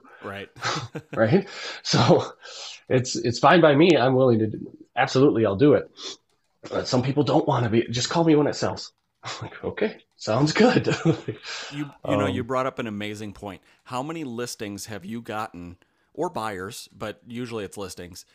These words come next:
Speaker 1: um, where they fired their last agent, right? And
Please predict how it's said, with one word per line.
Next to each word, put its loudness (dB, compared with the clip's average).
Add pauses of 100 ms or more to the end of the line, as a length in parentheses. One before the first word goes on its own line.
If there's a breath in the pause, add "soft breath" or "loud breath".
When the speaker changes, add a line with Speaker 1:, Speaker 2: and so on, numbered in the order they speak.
(260)
Speaker 1:
um, -8
where -8
they -6
fired -10
their -8
last -10
agent, -12 (340)
right? -12 (920)
And -8